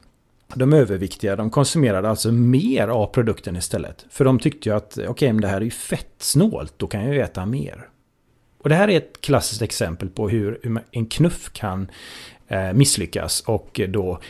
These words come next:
istället bli kontraproduktiv. Det är ju därför då som man generellt sett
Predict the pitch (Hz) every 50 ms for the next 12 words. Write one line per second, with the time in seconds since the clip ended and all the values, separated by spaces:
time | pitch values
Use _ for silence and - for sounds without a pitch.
0 | - - - 107 - 127 107 95 82 - 98 85 - - 120 98 85 - - 80
1 | - - - - 85 - - - 120 113 - - - - - 107 - _ _ _
2 | _ _ _ _ _ _ _ _ _ _ _ _ _ _ - - 143 156 160 151
3 | 156 156 151 - - 160 139 123 - 131 123 123 127 123 127 - 165 - - 151
4 | 143 143 139 127 120 117 - 131 - - _